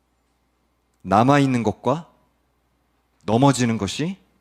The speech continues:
구별되기 때문에 그렇습니다. 오늘 이 편지의 수신자들도 엄청난 네로의 핍박과 유대교의 개종의 압박으로부터, 동족의 핍박으로부터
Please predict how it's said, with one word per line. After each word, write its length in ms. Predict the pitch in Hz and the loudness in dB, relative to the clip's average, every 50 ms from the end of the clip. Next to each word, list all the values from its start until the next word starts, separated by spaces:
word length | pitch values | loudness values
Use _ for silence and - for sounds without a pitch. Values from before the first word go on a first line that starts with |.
| _ _ _ _ _ _ _ _ _ _ | _ _ _ _ _ _ _ _ _ _
구별되기 460 | - - 117 113 147 156 135 123 101 | -10 -4 2 2 4 4 2 0 -2
때문에 300 | 92 - 101 85 80 82 | -4 -6 -8 -10 -10 -12
그렇습니다. 640 | - - 95 92 - - 90 78 76 80 78 80 - _ _ _ _ _ _ _ _ _ _ _ _ _ _ _ _ _ _ _ _ _ _ _ | -12 -12 -12 -12 -12 -12 -14 -14 -12 -12 -14 -14 -18 _ _ _ _ _ _ _ _ _ _ _ _ _ _ _ _ _ _ _ _ _ _ _
오늘 260 | - 117 139 156 156 | 0 2 4 4 6
이 140 | 143 143 131 | 6 4 4
편지의 360 | - - 190 185 185 170 175 | 2 -2 -4 -2 -2 0 -2
수신자들도 760 | 156 - 185 - - 175 156 143 120 123 117 104 131 131 135 127 _ _ - _ _ _ _ _ _ _ _ | -2 -2 -4 -8 -6 -4 -4 -2 -2 -2 -2 0 0 -2 -2 -4 _ _ -20 _ _ _ _ _ _ _ _
엄청난 640 | - 117 143 135 - - 190 180 170 165 151 143 127 | -2 -2 -2 -2 -2 -2 0 0 2 2 2 2 2
네로의 400 | 101 98 107 110 113 110 110 - | 2 2 4 4 2 2 0 -2
핍박과 720 | - - - - 139 120 - - 110 104 101 98 92 87 | -6 -6 -4 -2 -4 -2 -4 -4 -4 -4 -4 -4 -6 -6
유대교의 420 | 92 104 104 127 127 120 117 113 110 | -4 -2 0 0 2 2 2 2 2
개종의 400 | - - 107 101 110 113 117 107 | 2 0 0 2 2 2 2 2
압박으로부터, 800 | 90 92 - - 104 92 95 95 87 - - - - 95 87 87 | 0 0 0 0 0 0 0 -4 -4 -6 -8 -8 -6 -6 -6 -4
동족의 400 | - - 107 113 107 117 107 113 | -4 -4 -4 -2 0 0 0 0
핍박으로부터 960 | - - - - 185 175 147 131 120 - - - - 147 139 120 92 87 - | 0 -2 -2 0 2 2 4 4 2 2 0 -2 0 0 2 2 0 -4 -10